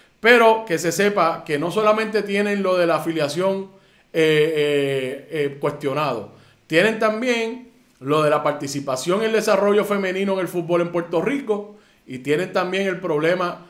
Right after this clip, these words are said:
de, de, de esos Juegos Centroamericanos y que él insiste que están garantizados cuando las acciones que están tomando no son hacia esa dirección.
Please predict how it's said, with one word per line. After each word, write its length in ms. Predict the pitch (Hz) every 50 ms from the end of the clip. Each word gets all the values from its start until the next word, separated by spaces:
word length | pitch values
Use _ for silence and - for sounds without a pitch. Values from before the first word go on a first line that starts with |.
| _ _ _ -
de, 1080 | 147 143 147 147 147 143 143 139 139 135 135 135 131 131 127 123 123 123 123 - - 139
de, 720 | 139 143 139 135 135 131 127 127 123 123 120 117 113 113 113 127
de 100 | 143 143
esos 200 | 139 139 175 147
Juegos 300 | 170 180 175 170 165 170
Centroamericanos 840 | 165 160 175 175 170 175 170 170 170 170 214 214 214 202 185 165
y 40 | 160
que 120 | 156 160
él 100 | 156 170
insiste 440 | 180 170 160 175 196 202 202 185 151
que 60 | 143
están 220 | 139 - - 147 147
garantizados 680 | 160 160 160 160 165 170 170 156 190 196 190 180 165
cuando 540 | - - 147 135 131 135 127 127 127 - - - _ _ _ _ _
las 160 | - 127 127 131
acciones 400 | 123 - - 147 147 156 165 165
que 60 | -
están 280 | 196 - 185 190 190
tomando 460 | - 202 202 202 220 226 220 202 180 165
no 200 | 151 151 165 165
son 220 | 165 196 202 185
hacia 240 | 160 139 139 135 135
esa 180 | 135 135 151
dirección. 460 | 156 156 156 147 147 - - 110 98